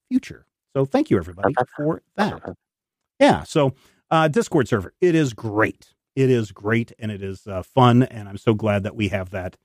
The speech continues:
have that going on. All right, guess what week it is, everybody? You know what today is?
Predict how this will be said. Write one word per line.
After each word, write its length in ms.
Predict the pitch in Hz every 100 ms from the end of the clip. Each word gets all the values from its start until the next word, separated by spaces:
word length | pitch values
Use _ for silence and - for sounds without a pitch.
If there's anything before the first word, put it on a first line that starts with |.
| _ _ _ _
have 140 | 104 98
that 180 | 98 92
going 280 | 92 90
on. 280 | 85 76 73 _ _ _ _ _ _ _ _ _
All 120 | 131 131
right, 180 | 120
guess 180 | 135 147
what 200 | 165 165
week 260 | 131 156 175
it 80 | 151
is, 220 | 123 113
everybody? 600 | 104 98 87 90 139 139 _ _ _ _ -
You 80 | 117
know 80 | 131
what 120 | -
today 480 | 110 92 98 107 120
is? 420 | 147 190 196